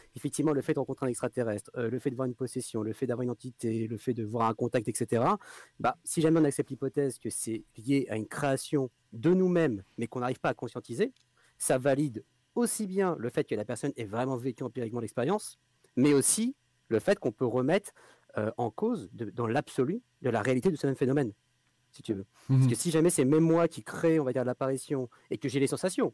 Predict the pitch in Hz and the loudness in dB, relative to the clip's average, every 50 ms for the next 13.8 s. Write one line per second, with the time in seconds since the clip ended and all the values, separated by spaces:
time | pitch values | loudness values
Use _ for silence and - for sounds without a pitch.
0 | _ _ - 175 165 - 135 - - 120 113 107 - 123 120 - 147 139 - - | _ _ -8 -6 -6 -6 -6 -4 -4 -4 -2 -2 -2 -2 -2 -2 -6 -6 -4 -4
1 | 107 104 120 - - 190 185 - - - 127 120 117 - 131 117 107 104 107 120 | -4 -2 -2 0 0 -2 -2 -2 -4 -6 -6 -6 -4 -4 -6 -4 -6 -6 -4 -2
2 | 117 120 147 185 196 170 - 107 104 - - - 139 123 107 98 - - _ - | -2 0 0 0 0 -2 -4 -8 -10 -8 -6 -6 -4 -4 -4 -6 -10 -14 _ -20
3 | - - _ - - 120 117 123 131 143 147 143 - - 107 107 110 - 123 113 | -20 -20 _ -4 -2 0 2 2 4 4 2 2 0 -4 -6 -6 -4 -4 -4 -2
4 | - 120 127 123 117 110 104 131 139 123 113 110 101 104 110 101 104 143 160 180 | -2 -2 0 -2 -2 -2 -2 0 0 0 0 -2 0 0 -2 0 2 2 2 2
5 | 196 180 - _ _ _ - - 95 95 98 98 101 98 - - - - 120 113 | 0 -2 -6 _ _ _ -10 -8 -4 -2 -2 0 -2 -2 -4 -8 -8 -6 -6 -4
6 | 104 95 117 165 214 190 113 113 - - - 104 110 127 98 92 - 147 160 175 | -2 0 0 2 2 2 2 0 -2 -4 -6 -4 -4 -4 -2 0 0 2 4 4
7 | 170 156 143 123 - _ _ _ _ _ - - - - 143 147 147 160 226 247 | 4 4 2 0 -4 _ _ _ _ _ -18 -16 -10 -6 -4 -4 -4 -2 -2 0
8 | 226 139 98 - - - 123 120 - - 120 - 139 - - 110 110 107 - 240 | 0 0 0 -2 -6 -12 -12 -10 -8 -8 -6 -6 -4 -4 -4 -4 -4 -4 -4 -4
9 | 277 285 - _ _ _ - 104 104 120 107 - - 120 135 123 113 - 110 - | -4 -4 -6 _ _ _ -10 -8 -6 -6 -8 -8 -6 -2 -2 -2 -2 -4 -6 -6
10 | - 120 143 202 262 - _ _ - 104 110 123 120 120 113 110 110 107 98 107 | -4 -2 -2 -2 -2 -4 _ _ -6 -2 -2 0 0 0 -2 -2 -2 -2 -2 -2
11 | 107 - - - 190 226 - _ _ _ _ _ _ - 107 95 98 120 113 107 | -4 -4 -4 -4 -4 -4 -6 _ _ _ _ _ _ -2 -2 0 2 2 2 2
12 | 110 - - 160 165 170 180 165 - 104 95 - - - 113 - - 165 170 151 | 0 0 2 4 4 4 4 2 0 -4 -8 -6 -6 -6 -6 -4 -4 -4 -4 -4
13 | 127 107 - - 110 - - - 107 107 156 170 180 185 180 | -4 -6 -6 -8 -10 -10 -10 -10 -4 -2 0 2 2 2 0